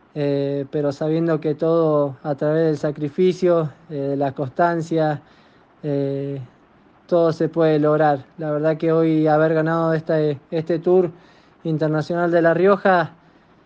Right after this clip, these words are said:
eh, con la altimetría que, que tenía de llegar a dos mil cuatrocientos del nivel del mar,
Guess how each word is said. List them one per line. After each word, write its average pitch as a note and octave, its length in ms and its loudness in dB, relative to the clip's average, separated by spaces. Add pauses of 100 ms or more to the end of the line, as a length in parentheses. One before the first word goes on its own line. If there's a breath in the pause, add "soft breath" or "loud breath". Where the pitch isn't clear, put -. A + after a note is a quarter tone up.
(180)
eh, C#3+ 720 0 (560)
con D3+ 160 0
la D3+ 80 2
altimetría E3 680 2
que, D3+ 260 0
que D#3 120 0
tenía F3 420 4
de D#3 160 0
llegar D#3 320 2
a D3+ 420 2
dos D3+ 240 -4
mil E3+ 280 -4
cuatrocientos D#3+ 600 -2
del D3+ 160 0
nivel D#3+ 280 0
del D#3 140 0
mar, E3+ 460 2